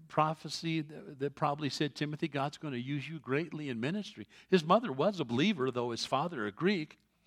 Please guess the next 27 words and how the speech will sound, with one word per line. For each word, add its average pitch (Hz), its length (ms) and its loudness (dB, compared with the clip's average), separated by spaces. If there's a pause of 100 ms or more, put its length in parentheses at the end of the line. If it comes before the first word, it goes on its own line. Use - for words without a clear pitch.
(220)
And 202 100 2
great 226 300 4
things 226 240 0
had 185 140 -4
probably 214 280 0
been 185 260 0
prophesied 185 840 -2
over 202 360 -6
him. 113 280 -6 (300)
That's - 180 -14
wonderful 269 680 -6
stuff. - 500 -12 (1160)
Great 175 240 0
prophecies 165 680 -2
were, 127 200 -4 (320)
were 147 120 2
made 160 320 2
over 165 380 -2
me 180 260 -2
at 131 140 -10
times 123 420 -6
past, 110 380 -10
and 123 100 -14
I've 110 220 -8
clung 147 300 0
to 151 80 -2
those, 143 360 -4